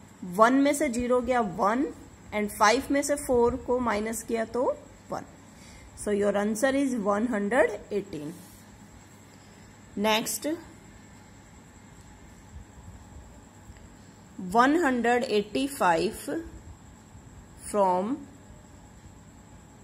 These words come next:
फ़ाइव हंड्रेड फिफ्टी फ़ोर। सेम,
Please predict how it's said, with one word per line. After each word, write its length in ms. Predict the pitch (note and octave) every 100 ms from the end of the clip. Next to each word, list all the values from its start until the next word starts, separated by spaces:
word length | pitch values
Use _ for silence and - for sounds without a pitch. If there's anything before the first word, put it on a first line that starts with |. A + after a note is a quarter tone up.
| - - - - - - - - - -
फ़ाइव 460 | A3+ A#3+ D4 -
हंड्रेड 360 | C4 G#3 G#3 A3+
फिफ्टी 500 | A3 F#3+ - A#3 C4 C5+ - - - -
फ़ोर। 340 | G3+ D3+ - - - - - - - - - - - - -
सेम, 440 | - B3+ C4+ D#4+